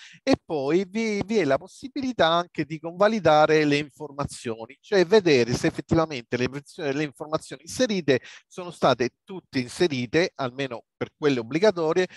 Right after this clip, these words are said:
con un formato valido e quindi con la funzione di convalida riusciamo a fare un, a effettuare un controllo delle informazioni e quindi andiamo a vedere quali sono le informazioni che dobbiamo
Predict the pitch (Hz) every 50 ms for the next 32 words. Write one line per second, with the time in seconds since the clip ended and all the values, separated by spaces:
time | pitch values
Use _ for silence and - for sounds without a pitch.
0 | - 208 180 - _ - 208 185 165 180 202 - - 277 254 180 151 131 127 120
1 | 127 123 113 110 104 101 101 107 117 113 110 127 135 - _ _ _ _ _ -
2 | 196 - _ _ 185 170 147 131 120 113 120 - - 160 160 151 139 - - 170
3 | 160 - - 208 202 165 127 123 127 127 147 147 139 120 117 104 101 107 120 127
4 | 139 160 170 208 208 - - - 175 131 117 113 127 143 - - - 135 113 107
5 | 101 113 127 139 - - 208 - _ 214 170 170 160 - - 165 - _ - 165
6 | 131 110 113 143 185 202 _ - 254 247 214 _ 185 190 185 180 170 165 160 160
7 | 147 - 135 135 135 135 131 - - 123 120 117 120 117 - - - - 104 101
8 | 104 113 139 - - - - - - - _ - 196 - _ _ 151 147 143 139
9 | 151 170 180 180 151 139 127 123 127 143 165 175 185 185 196 226 220 190 190 190
10 | 190 202 196 - 190 175 180 175 - - 156 131 127 139 165 175 - - 208 208
11 | 214 226 214 - - - 170 165 156 156 147 - 156 147 139 - 156 143 147 156
12 | 143 139 139 139 143 143 131